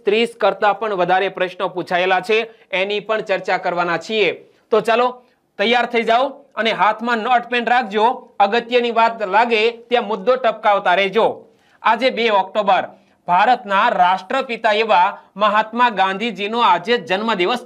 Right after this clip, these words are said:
છે. અને મહાત્મા ગાંધીજીના જન્મદિવસને આંતરરાષ્ટ્રીય અહિંસા દિવસ એટલે કે ઇન્ટરનેશનલ ડે ઓફ નોન વાયોલન્સ તરીકે પણ ઉજવવામાં આવે છે સમગ્ર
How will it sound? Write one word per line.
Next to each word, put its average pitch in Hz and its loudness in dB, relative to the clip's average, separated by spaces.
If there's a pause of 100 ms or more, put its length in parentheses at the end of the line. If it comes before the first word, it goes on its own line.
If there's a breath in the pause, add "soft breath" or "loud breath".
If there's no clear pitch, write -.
છે. 208 0 (460 soft breath)
અને 233 0 (140)
મહાત્મા 240 0
ગાંધીજીના 208 -2
જન્મદિવસને 196 0 (540 soft breath)
આંતરરાષ્ટ્રીય 233 0 (200)
અહિંસા 233 0
દિવસ 196 0 (500)
એટલે 247 0
કે 254 2
ઇન્ટરનેશનલ 254 0
ડે 226 2 (160)
ઓફ 226 2 (100)
નોન 240 0 (100)
વાયોલન્સ 240 2
તરીકે 240 0
પણ 262 2
ઉજવવામાં 240 0
આવે 247 0
છે 285 0
સમગ્ર 240 0